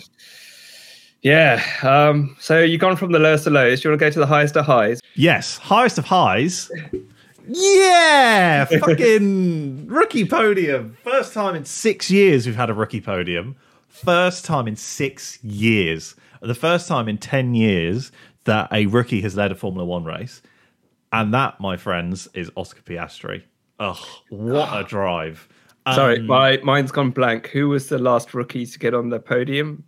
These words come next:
Speaker 2: So it was Stroll in twenty seventeen. That was the last rookie on the podium.
Speaker 1: I, I had a feeling it was Stroll, yeah.
Speaker 2: Yeah.
Speaker 1: Was
Speaker 2: All right.
Speaker 1: Azerbaijan or something like that? It must have been. I think it was Azerbaijan.
Speaker 2: Yes, because it was in the Williams, right?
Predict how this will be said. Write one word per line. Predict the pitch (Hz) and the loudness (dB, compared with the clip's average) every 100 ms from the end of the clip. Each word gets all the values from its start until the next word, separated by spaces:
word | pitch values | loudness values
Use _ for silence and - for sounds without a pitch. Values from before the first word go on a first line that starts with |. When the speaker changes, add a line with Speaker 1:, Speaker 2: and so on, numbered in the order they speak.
| _ | _
Speaker 2:
So | - 170 123 | 0 2 2
it | 113 | 2
was | 120 - | 0 -2
Stroll | - 156 165 117 | -2 2 4 4
in | 101 | 2
twenty | 101 123 104 | 0 0 0
seventeen. | 110 95 82 95 78 | 0 -2 -2 -2 0
That | 98 95 | -2 -2
was | 113 | -2
the | 110 | 0
last | 110 110 110 - | 2 4 2 -2
rookie | 98 104 - 95 | -2 -2 -2 -2
on | 87 | -2
the | 87 | -2
podium. | 92 202 | -2 0
Speaker 1:
I, | 202 | 2
I | |
had | 247 | 2
a | - | 2
feeling | 254 233 165 | 0 2 2
it | 110 | 0
was | 107 - | -4 -8
Stroll, | - 120 101 104 | -4 0 0 0
yeah. | 117 107 | -2 0
Speaker 2:
Yeah. | 95 - - - | 0 -4 -10 -10
Speaker 1:
Was | - | -4
Speaker 2:
All | 226 | 0
right. | 208 | 2
Speaker 1:
Azerbaijan | 170 175 180 175 196 202 220 | 0 -2 0 0 2 0 0
or | 220 | -2
something | 233 - | -8 -8
like | 208 - | -8 -6
that? | 214 208 - - - - | -6 -8 -10 -20 -20 -18
It | 175 | -14
must | 175 - | -14 -14
have | 147 | -16
been. | - | -12
I | |
think | 226 | -10
it | |
was | - | -6
Azerbaijan. | 113 - 107 - - 107 107 131 | -6 -8 -12 -16 -12 -12 -10 -6
Speaker 2:
Yes, | 131 127 98 - - - - - - | 0 0 0 -6 -10 -10 -12 -12 -6
because | 123 120 110 | -2 -2 -2
it | |
was | 101 98 | -4 -2
in | 98 | 0
the | 95 95 | 2 2
Williams, | 92 101 78 - | 2 2 0 -2
right? | - 202 | -2 -2